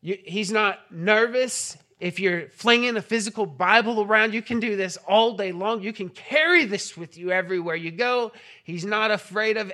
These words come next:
anything in the physical realm.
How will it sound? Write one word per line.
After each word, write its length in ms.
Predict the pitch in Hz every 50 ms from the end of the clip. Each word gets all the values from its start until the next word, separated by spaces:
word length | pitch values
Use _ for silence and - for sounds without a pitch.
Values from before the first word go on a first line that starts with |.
| -
anything 680 | - 220 240 254 285 277 262 - - 214 233 226 226 214
in 180 | 170 185 202 202
the 80 | 202
physical 720 | 190 - _ 214 208 202 190 185 - 208 202 196 190 190 - - - - _ _ _
realm. 560 | 147 165 185 185 175 160 151 139 123 - 151